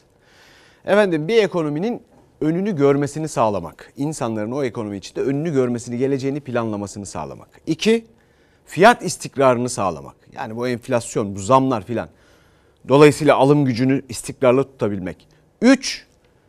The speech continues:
istihdam sağlamak. İnsanlar kendi çalışmak istedikleri ve eğitim gördükleri alanlarda çalışabilsinler. Bunları yapıyorlar mı? Bir hükümetin görevi bu. Yok, bunları yapmıyorlar.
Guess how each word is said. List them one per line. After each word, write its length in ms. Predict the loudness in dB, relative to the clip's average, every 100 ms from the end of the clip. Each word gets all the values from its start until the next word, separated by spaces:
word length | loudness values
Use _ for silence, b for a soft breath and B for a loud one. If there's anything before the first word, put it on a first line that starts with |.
| _ 0
istihdam 600 | 0 2 -2 2 2 2
sağlamak. 400 | 0 -2 -2 -4
İnsanlar 600 | -4 -2 -2 0 -2 -4 b b b b b _ -2
kendi 300 | 0 0 0
çalışmak 420 | 0 0 -6 -10
istedikleri 500 | -8 -8 -6 -6 -4
ve 80 | -4
eğitim 300 | -4 -6 -2
gördükleri 480 | -2 -4 -6 -4
alanlarda 460 | -2 -2 -2 -4 -6
çalışabilsinler. 640 | -8 -8 -8 -12 -12 -4
Bunları 280 | 2 8 10
yapıyorlar 460 | 10 8 8 8 6
mı? 200 | 2 -10 -8
Bir 80 |
hükümetin 440 | -6 0 0 0 4
görevi 340 | 4 4 0
bu. 140 | -6 -6 _ _ _ _ 4
Yok, 340 | 8 8 6
bunları 240 | 6 10
yapmıyorlar. 500 | 10 8 2 -4 -6